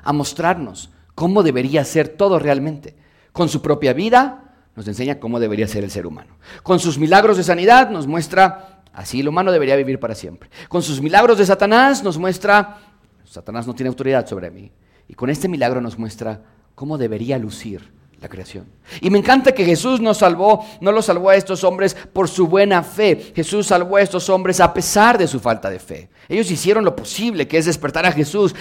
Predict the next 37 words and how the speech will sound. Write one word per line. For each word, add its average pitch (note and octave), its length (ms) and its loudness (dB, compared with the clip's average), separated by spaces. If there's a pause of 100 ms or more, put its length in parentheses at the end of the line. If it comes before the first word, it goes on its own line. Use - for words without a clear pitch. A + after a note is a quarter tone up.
(160)
Y E3+ 80 0
en E3+ 80 0
su E3+ 180 -2
debilidad, E3 600 2
en F3+ 80 0
su D3 160 -4
falta G#3+ 460 -2
de F#3+ 100 0
fe, G3 320 2
en F3+ 120 0
su D3+ 100 -8
falta G#3 340 -6
de A3 80 2
madurez, F3 460 -4 (180)
ellos G#3+ 260 -2
hicieron G#3 360 0
lo F3 100 0
posible G#3+ 580 0 (160)
y D#3 120 -6
Jesús F3+ 340 -8
se F#3 120 -6
encargó D3 440 -2
de C3+ 80 0
lo G2 80 -6
imposible. F2 500 -18 (920)
Bien, A2+ 340 -4
ahí D3+ 160 2
tienen F#3+ 240 0
entonces C#3+ 600 -2
el A#2+ 160 -6
rey D#3 260 0
de D3+ 80 2
la C3 120 -2
creación, D3 580 -6
porque A#2+ 280 -10
lo A2 160 -4
vemos D#3+ 420 2